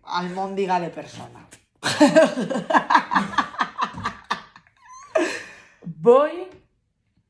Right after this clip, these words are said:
Speaker 2: en contra de mis principios
Speaker 1: Es que es difícil este, ¿eh?
Speaker 2: a hacer punto de cruz y casarme con Carlos tercero, pederasta.
Speaker 1: Hombre, es que te, buena vida tenés, ¿eh? Porque está, es buena dinastía,
Speaker 2: Porque
Speaker 1: buena
Speaker 2: encima
Speaker 1: época.
Speaker 2: veo que llevaba pelucas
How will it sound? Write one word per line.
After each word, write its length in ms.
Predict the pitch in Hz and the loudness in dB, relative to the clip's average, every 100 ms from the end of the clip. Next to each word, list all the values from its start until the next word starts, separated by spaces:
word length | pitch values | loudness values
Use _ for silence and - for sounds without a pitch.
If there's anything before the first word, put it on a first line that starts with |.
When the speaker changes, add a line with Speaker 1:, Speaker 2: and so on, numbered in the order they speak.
| _ _ _ _ | _ _ _ _
Speaker 2:
en 180 | 220 214 | -4 -2
contra 320 | 226 240 254 | -2 0 0
de 80 | 240 | 0
mis 180 | 226 - | -4 -8
principios 680 | 208 208 196 202 214 226 294 - | -10 -10 -8 -10 -10 -10 -12 -14
Speaker 1:
Es 120 | 170 | -12
que 80 | 196 | -10
es 60 | |
difícil 440 | 208 - 196 196 165 | -10 -12 -14 -14 -14
este, 320 | 160 - 135 143 | -16 -18 -18 -6
¿eh? 60 | |
Speaker 2:
a 140 | 226 214 | 0 0
hacer 280 | 190 220 208 | -2 -6 -6
punto 240 | 240 233 | -6 -6
de 140 | 220 | -8
cruz 220 | 202 214 220 | -10 -12 -10
y 40 | |
casarme 380 | 214 180 190 202 | -10 -10 -8 -8
con 160 | 185 165 | -8 -10
Carlos 280 | 170 180 | -10 -10
tercero, 420 | 170 170 175 180 180 | -12 -12 -10 -10 -8
pederasta. 540 | 160 139 151 - _ - - | -8 -8 -12 -18 _ -12 -6
Speaker 1:
Hombre, 180 | 233 | -4
es 60 | 233 | -2
que 80 | 233 | -2
te, 80 | 220 220 | -4 -4
buena 260 | 202 226 240 | -4 -4 -2
vida 240 | 262 262 | -4 -4
tenés, 360 | 226 175 170 220 | -6 -8 -10 -10
¿eh? 60 | |
Porque 220 | 226 190 | -10 -10
está, 560 | 180 - 185 202 202 180 - | -10 -4 -2 0 -2 -8 -12
es 160 | 175 | -10
buena 340 | 190 208 196 185 | -6 -4 -4 -4
dinastía, 240 | 180 220 | 0 2
Speaker 2:
Porque 180 | 214 220 214 | 2 0 -2
Speaker 1:
buena 280 | 214 226 240 | -2 0 0
Speaker 2:
encima 0 | |
Speaker 1:
época. 300 | - 190 202 | -2 -6 -2
Speaker 2:
veo 160 | 202 | -2
que 100 | 202 | -4
llevaba 320 | 175 170 175 180 | -2 0 0 -2
pelucas 640 | 185 180 233 302 - | -8 -10 -10 -12 -16